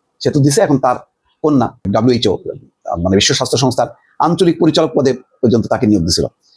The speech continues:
যাক, পরে সেখান থেকে অব্যাহতি দিছে ডাব্লিউএইচও। এই ক্ষমতাগুলি যতভাবে খাটানো যায় সব রকম ভাবে করছে, কোনো কিছু বাদ দেয়নি। মানে গাছেরটাও খাইছে, তলারটাও কুড়াইছে, এমন ভয়াল দুর্নীতি। এবং দেখেন আজকে মানে খোবলা বানায় ফেলছে,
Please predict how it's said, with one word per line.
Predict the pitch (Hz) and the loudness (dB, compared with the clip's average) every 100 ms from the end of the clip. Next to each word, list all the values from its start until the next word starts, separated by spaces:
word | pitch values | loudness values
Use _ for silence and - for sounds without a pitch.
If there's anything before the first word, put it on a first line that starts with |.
| - | -2
যাক, | 160 156 | 0 0
পরে | 160 127 | 0 0
সেখান | 139 143 | 0 0
থেকে | 143 143 - _ - | 0 -2 -6 _ -2
অব্যাহতি | 131 143 143 104 | 0 2 2 0
দিছে | - 117 _ 85 110 | -2 -6 _ -2 0
ডাব্লিউএইচও। | 101 110 104 - - _ _ _ - | 2 0 0 -4 -6 _ _ _ -2
এই | 165 - - | 0 0 0
ক্ষমতাগুলি | 196 202 202 - | 0 2 2 0
যতভাবে | - 214 208 196 - | 0 2 2 2 0
খাটানো | 165 127 98 | 0 0 -2
যায় | 82 - - | -4 -10 -8
সব | 135 208 240 | -2 0 2
রকম | 208 185 | 0 0
ভাবে | 117 | 0
করছে, | 87 - | -2 0
কোনো | 151 214 | 2 2
কিছু | 226 170 | 2 2
বাদ | 92 | 0
দেয়নি। | 85 78 - _ _ _ | -2 -4 -14 _ _ _
মানে | 120 123 117 | -2 0 0
গাছেরটাও | 123 196 214 | 0 0 0
খাইছে, | 196 196 190 | 2 0 0
তলারটাও | 156 - 147 | 0 -2 -2
কুড়াইছে, | 104 - - _ _ _ _ _ - 143 | -2 -2 -6 _ _ _ _ _ -4 0
এমন | 185 175 - 87 | 2 0 0 0
ভয়াল | 113 170 180 | 2 2 2
দুর্নীতি। | 143 104 - 113 | 2 0 -2 0
এবং | 135 139 | 2 2
দেখেন | 196 - - | 0 -2 -4
আজকে | 151 165 170 _ _ _ - - | -2 -2 -4 _ _ _ -8 -2
মানে | 113 - | -2 0
খোবলা | 170 180 | 2 2
বানায় | 143 | 0
ফেলছে, | 104 - | -2 -4